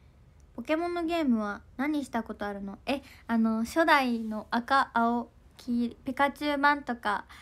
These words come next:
お兄ちゃんがやってたのもやってたし、クリスタル版も金銀も、えー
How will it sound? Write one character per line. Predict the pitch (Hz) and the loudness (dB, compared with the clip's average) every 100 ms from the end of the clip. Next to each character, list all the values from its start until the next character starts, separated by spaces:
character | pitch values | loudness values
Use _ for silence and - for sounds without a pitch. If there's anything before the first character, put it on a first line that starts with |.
| - - - | -20 -20 -2
お | 226 | 0
兄 | 262 254 | 2 0
ち | 233 | -2
ゃ | 208 | -4
ん | 202 | -6
が | |
や | 202 | -10
っ | |
て | 208 208 | -12 -12
た | 202 196 190 | -8 -8 -8
の | 208 | -8
も | 202 196 | -8 -8
や | 202 | -6
っ | 214 | -8
て | - 208 | -8 -10
た | 202 202 | -8 -8
し、 | 214 - - - - - - | -10 -14 -16 -20 -20 -20 -18
ク | - | -6
リ | 240 | -4
ス | 240 | 0
タ | 247 | 2
ル | 240 226 | 2 2
版 | 233 226 | 2 2
も | 208 | -2
金 | 202 247 233 | -2 2 4
銀 | 220 226 220 | 4 2 0
も、 | 202 202 - - - - - | -4 -8 -18 -20 -20 -20 -16
え | 208 202 196 202 | -8 -8 -8 -8
ー | 202 | -10